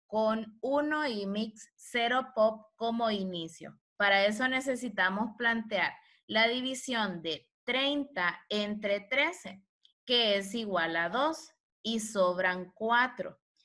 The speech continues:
Y también debemos plantear la división treinta entre veinte, que es igual a uno,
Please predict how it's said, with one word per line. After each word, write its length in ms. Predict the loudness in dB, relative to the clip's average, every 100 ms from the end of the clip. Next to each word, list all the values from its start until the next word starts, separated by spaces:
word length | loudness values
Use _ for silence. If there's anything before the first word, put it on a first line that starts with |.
| _ _
Y 180 | -6 -2
también 500 | 0 0 0 -2 -2
debemos 460 | 2 4 4 2 -4
plantear 460 | -2 -2 0 0
la 140 | 2 2
división 680 | 2 -2 -2 -4 -6 -6 -10
treinta 680 | -4 0 0 -2 -4 -6 -4
entre 500 | -4 -4 -4 -2 0
veinte, 640 | 0 0 -2 -6 -8 -8 _ _ _ _ -2
que 260 | 4 4
es 180 | 4 2
igual 460 | -2 0 0 2 2
a 140 | 4
uno, 600 | 4 4 2 0 -2